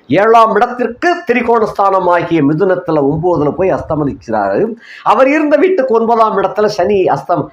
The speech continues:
சனி வக்கரத்தோட இருக்கின்றார். ஆகையினால் அவளும் அந்த பெண்ணும், ஏழாம் பதி வந்து மூன்றாம் இடத்துல புதனுடைய வீட்டுல தான் இருக்கிறார்.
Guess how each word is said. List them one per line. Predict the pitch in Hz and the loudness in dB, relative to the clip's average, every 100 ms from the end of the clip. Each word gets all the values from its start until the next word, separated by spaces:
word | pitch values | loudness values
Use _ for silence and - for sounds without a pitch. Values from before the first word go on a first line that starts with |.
| - | -8
சனி | 220 240 | -4 -2
வக்கரத்தோட | 196 208 330 339 277 196 | -2 -2 -2 0 0 0
இருக்கின்றார். | - - - - - _ _ | -4 -8 -20 -20 -20 _ _
ஆகையினால் | 143 185 185 190 208 - - | -4 -2 0 0 -2 -4 -12
அவளும் | - 131 151 160 202 202 156 101 67 - - | -4 0 0 2 2 0 -4 -6 -10 -16 -8
அந்த | 127 131 131 | -6 -4 -6
பெண்ணும், | - 98 92 92 170 175 87 - _ - _ _ - - | -6 -6 -6 -6 -6 -8 -14 -18 _ -20 _ _ -20 -6
ஏழாம் | 214 339 349 330 | 0 2 2 2
பதி | 277 269 | 0 2
வந்து | 247 254 | 0 0
மூன்றாம் | 240 302 302 - 226 | 0 0 2 2 0
இடத்துல | 233 233 202 - | -2 -2 -2 -2
புதனுடைய | 302 330 311 269 226 | -2 0 2 2 2
வீட்டுல | 208 277 185 | 2 0 0
தான் | 180 151 | 0 0
இருக்கிறார். | 117 113 - - - | -2 -6 -8 -10 -10